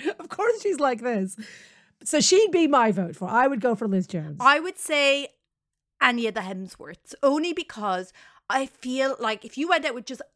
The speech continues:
Speaker 2: literally any one of them, they're interchangeable. There'd be a lot of getting up early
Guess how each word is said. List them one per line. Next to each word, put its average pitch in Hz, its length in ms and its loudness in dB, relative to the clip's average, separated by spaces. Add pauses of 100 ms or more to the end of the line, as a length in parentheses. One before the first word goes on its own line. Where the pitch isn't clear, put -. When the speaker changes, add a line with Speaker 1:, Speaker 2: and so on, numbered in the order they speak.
Speaker 2:
literally 285 420 -8
any 277 220 0
one 233 180 -10
of 208 120 -16
them, 170 180 -16
they're - 120 -14
interchangeable. 190 800 -16 (420)
There'd 285 160 -8
be 311 140 0
a 320 60 -2
lot 339 180 2
of - 120 -8 (220)
getting 262 360 -6
up 370 200 -2
early 180 560 -8